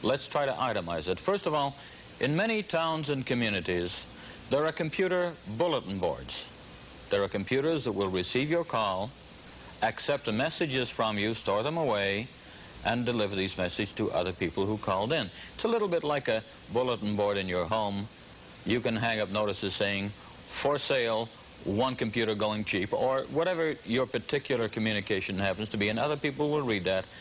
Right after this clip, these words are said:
and perhaps answer you. You'll have to call in again to get the answer.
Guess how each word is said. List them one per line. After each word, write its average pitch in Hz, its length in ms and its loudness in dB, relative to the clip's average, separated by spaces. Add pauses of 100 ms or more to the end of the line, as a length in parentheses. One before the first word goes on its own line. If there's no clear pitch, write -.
(260)
and 98 160 0
perhaps 98 360 0
answer 110 360 -2
you. 73 160 -4 (340)
You'll 113 140 4
have 120 220 0
to 117 80 0
call 104 320 0
in 95 80 -2
again 90 260 2
to 85 80 -2
get 82 140 0
the 92 120 2
answer. 82 320 -2